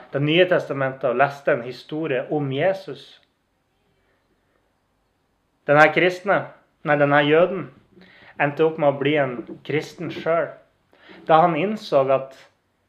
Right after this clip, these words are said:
til og med hans egen bibel, den jødiske bibelen, Det gamle testamentet, fortalte historien om Jesus.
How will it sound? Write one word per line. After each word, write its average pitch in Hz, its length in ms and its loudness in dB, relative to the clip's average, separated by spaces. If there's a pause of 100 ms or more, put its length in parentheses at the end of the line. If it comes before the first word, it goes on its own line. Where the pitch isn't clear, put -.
(140)
til 190 160 0
og 202 40 -2
med 175 80 6
hans 151 220 -2
egen 180 400 0
bibel, 151 360 -2
den 135 160 -4
jødiske 180 540 0
bibelen, 143 460 -6 (120)
Det 135 120 0
gamle 170 300 2
testamentet, 147 720 -6 (760)
fortalte 175 680 -4
historien 139 720 -6 (600)
om 147 200 -4
Jesus. 143 760 -2